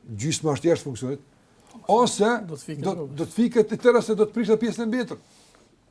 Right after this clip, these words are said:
Speaker 1: Prandaj, ky njeri ka nxjerr jashtë funksionit gjysmën e asaj që i duhet për të ecë në mënyrë të rregullt drejt Allahut xhallahu ala.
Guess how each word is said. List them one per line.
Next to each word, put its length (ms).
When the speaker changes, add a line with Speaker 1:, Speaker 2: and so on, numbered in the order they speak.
Speaker 1:
Prandaj, 320
ky 140
njeri 260
ka 220
nxjerr 460
jashtë 260
funksionit 480
gjysmën 560
e 160
asaj 380
që 80
i 100
duhet 240
për 160
të 120
ecë 200
në 80
mënyrë 320
të 140
rregullt 320
drejt 100
Allahut 240
xhallahu 320
ala. 120